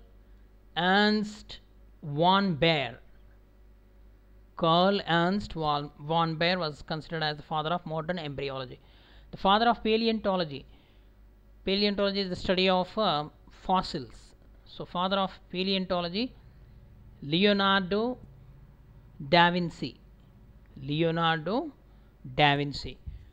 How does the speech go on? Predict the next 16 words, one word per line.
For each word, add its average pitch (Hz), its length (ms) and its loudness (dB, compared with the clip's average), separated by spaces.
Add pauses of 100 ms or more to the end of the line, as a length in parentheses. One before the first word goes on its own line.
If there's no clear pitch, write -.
(240)
The - 60 -16
father 208 320 4
of 214 140 0
Indian 233 460 0
paleontology, 220 880 0 (880)
Birbal 165 540 2
Sahani. 135 480 -4 (640)
Okay, 240 180 -8
but 160 360 -6
the 151 80 -10
father 185 300 -10
of 190 100 -10
paleontology 185 640 -8
is 247 80 -12 (760)
Leonardo 185 800 4
da 160 520 -2